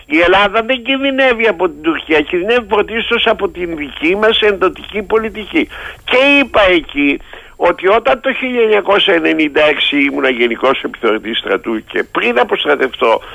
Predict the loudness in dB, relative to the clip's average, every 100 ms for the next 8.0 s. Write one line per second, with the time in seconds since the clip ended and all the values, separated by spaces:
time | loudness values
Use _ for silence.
0 | -16 -14 -2 -2 0 0 2 2 0 0
1 | 0 0 2 2 2 0 -8 _ _ _
2 | _ _ _ _ _ _ _ -8 -2 -2
3 | -2 -4 0 2 2 0 -6 -4 -2 -2
4 | -4 -2 -2 -2 -6 -8 -2 -2 0 0
5 | 2 2 2 2 2 0 0 -2 -2 -14
6 | -18 -6 -2 0 0 0 2 0 2 2
7 | 2 0 -4 -4 2 2 2 2 0